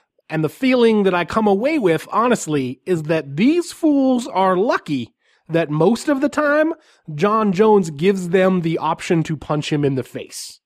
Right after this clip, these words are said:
I mean, we, we talk a lot about John Jones's creativity and the devastating stuff he can do on his feet in M M A, but the truth is,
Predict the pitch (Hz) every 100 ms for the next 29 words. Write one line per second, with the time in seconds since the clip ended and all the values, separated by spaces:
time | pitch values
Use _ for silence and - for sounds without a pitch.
0 | _ _ _ _ _ _ _ - 123 147
1 | 147 175 - 180 160 151 139 226 196 196
2 | 202 180 190 180 165 180 175 170 175 160
3 | 143 - 175 160 139 214 202 190 190 175
4 | 143 139 170 165 - 175 160 151 170 156
5 | 160 139 151 156 139 139 - - 185 202
6 | _ - - 156 156 160 143 147 170 190
7 | - _ 170 - 143 - 349 277 165 135
8 | 120 -